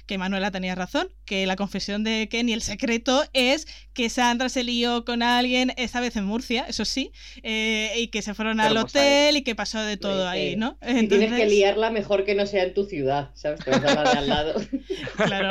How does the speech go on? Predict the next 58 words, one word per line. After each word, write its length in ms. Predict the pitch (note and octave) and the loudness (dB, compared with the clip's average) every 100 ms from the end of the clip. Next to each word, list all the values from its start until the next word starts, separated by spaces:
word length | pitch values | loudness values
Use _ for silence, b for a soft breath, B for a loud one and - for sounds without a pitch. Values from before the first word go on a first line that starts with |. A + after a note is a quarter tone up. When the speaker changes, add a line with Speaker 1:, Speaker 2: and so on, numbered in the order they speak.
| G3 | 2
Speaker 1:
a, 180 | A#3+ B3 A#3+ | 2 2 2
a 80 | |
mí 120 | B3+ C#4 | 4 4
me 80 | |
encanta, 360 | F4+ D#4 E4 F#4 B3+ | 4 2 2 2 0
o 40 | |
sea, 200 | B3 B3 | -2 -2
de, 160 | A3 G#3+ | -2 -4
de 160 | G#3+ | -4
todo 160 | A3 B3 | -2 0
el 180 | D#4 C4+ | 2 2
relato 420 | B3 A3 A#3 A3 | 0 0 -2 -4
de 160 | G3+ | -6
Ken, 300 | - G#3+ C#4 - | -4 -2 -2 -2
lo, 240 | A#3 G#3 | -4 -4
mi 160 | G#3 G3+ | -4 -6
parte 240 | G#3+ B3 | -4 -6
favorita 340 | C#4 B3 A3+ C4 | -4 -4 -2 -4
es 60 | |
cuando 180 | C4 A3+ | -4 -4
dice, 220 | G#3 G#3+ | -4 -4
"No, 140 | A3 - | -6 -4
subió 300 | - A3 A#3+ | -6 -4 -2
al 100 | D4 | -2
hotel, 260 | C4+ A3 F#3+ | -2 -4 -6
se 140 | G3 | -8
puso 220 | A3+ C4 | -6 -6
el 60 | C#4+ | -6
pijama, 500 | A#3 - G#3 F3+ - | -6 -4 -4 -4 -8
le 160 | A3 G#3 | -6 -6
mandó 220 | F#3+ C4 | -4 -2
una 120 | D#4 | -2
foto 220 | D4 C#4 | -2 0
a 20 | |
Darío 380 | B3+ A#3+ C#4 D#4+ - | 0 0 2 0 0
y 100 | - | 0
la 120 | C#4 A#3+ | 2 2
recogieron 480 | A3+ A3+ B3+ C#4+ E4 | 0 -2 0 0 0
y 40 | |
se 100 | C#4 | 0
fue 120 | B3+ | 0
a 40 | C4 | 2
chingar 280 | D4 C#4 | 2 2
con 160 | A#3+ A3 | 2 0
otro". 220 | B3 A3 | 0 -2
Es 80 | C4 | 0
Speaker 2:
Es 140 | - | 0
Speaker 1:
como 0 | |
Speaker 2:
que 140 | D#4+ G#3 | 2 0
es, 160 | - - | -2 2
es 220 | C#4 C4 | 2 4
Speaker 1:
fascinante. 0 | |
Speaker 2:
premeditadísimo, 1300 | C4 G#3 B3+ A#3+ G#3+ G3 F3 F#3 A#3 A3 F3+ E3 D3+ | 2 4 4 4 2 2 2 2 -2 -4 -2 2 4
¿eh? 160 | E3 - | 4 2
<laughs> 40 | |
Es 220 | B3+ - - | -2 -2 0
todo 220 | G#3 | 2
pre-, 100 | G#3+ | 2